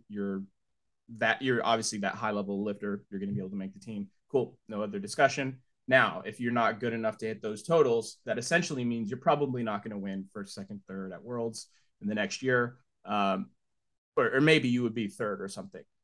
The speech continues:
Um, this gives everybody else that opportunity to either do Powerlifting American Nationals as well, win head to head, or just focus on Sheffield and have that,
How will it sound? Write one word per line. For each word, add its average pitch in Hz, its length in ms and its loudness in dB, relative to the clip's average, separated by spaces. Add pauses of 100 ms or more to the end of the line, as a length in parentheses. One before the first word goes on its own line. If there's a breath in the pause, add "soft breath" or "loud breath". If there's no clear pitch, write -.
(120)
Um, 107 360 2
this 131 220 2
gives 104 220 -4
everybody 101 320 -4
else 92 180 -8
that 87 120 -10
opportunity 98 640 -8 (100)
to 98 260 -6
either 98 480 -4 (160)
do 123 220 -2
Powerlifting 113 300 0
American 107 300 -8
Nationals 107 360 -6
as 107 100 -12
well, 170 400 8 (500)
win 117 200 0
head 117 200 0
to 113 40 -2
head, 147 320 4 (260)
or 123 360 6
just 120 400 0
focus 113 300 -2
on 104 120 -6
Sheffield 117 640 -4
and 101 100 -14
have 98 200 -8
that, 92 140 -8